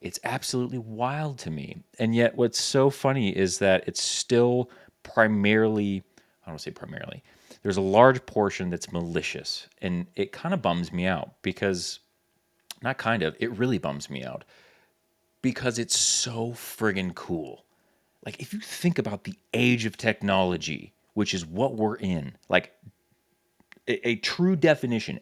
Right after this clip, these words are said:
age of technology, it's, it's insanity that we still have some of the problems that we have. And I'm not gonna go into a whole bunch of detail, but it, it just, it's crazy how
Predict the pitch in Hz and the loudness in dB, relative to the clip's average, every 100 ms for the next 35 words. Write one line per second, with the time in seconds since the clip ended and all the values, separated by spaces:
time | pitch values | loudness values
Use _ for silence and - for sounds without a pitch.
0 | - 120 139 131 131 - 127 - 104 95 | -2 2 2 2 -4 -4 -6 -4 -4 -2
1 | 78 57 - _ _ _ _ _ _ _ | -4 -12 -20 _ _ _ _ _ _ _
2 | _ _ _ - 160 - - _ _ _ | _ _ _ 0 2 2 -4 _ _ _
3 | - 160 - - 170 175 170 - - - | 0 0 0 -6 2 2 4 2 2 0
4 | 226 233 196 90 73 95 107 110 135 120 | 0 0 0 -2 -4 -2 -2 -2 -2 0
5 | 117 - 110 92 107 95 87 76 67 73 | -2 -2 -6 -4 -2 -2 -2 -6 -8 -8
6 | 78 50 50 _ _ _ _ _ - 120 | -8 -10 -12 _ _ _ _ _ -2 4
7 | 139 131 113 107 92 87 - 92 85 87 | 4 6 4 4 2 -4 -8 -6 -4 -4
8 | 78 69 64 69 101 104 120 - 135 127 | -6 -10 -8 -4 -2 0 -2 -4 -6 0
9 | 139 - - _ _ _ _ _ _ _ | 0 0 -8 _ _ _ _ _ _ _
10 | _ _ _ _ _ _ - 123 - - | _ _ _ _ _ _ -4 -4 -4 -10
11 | - 147 143 139 135 113 101 95 90 90 | -2 0 0 -2 -4 0 2 4 4 4
12 | 85 | 0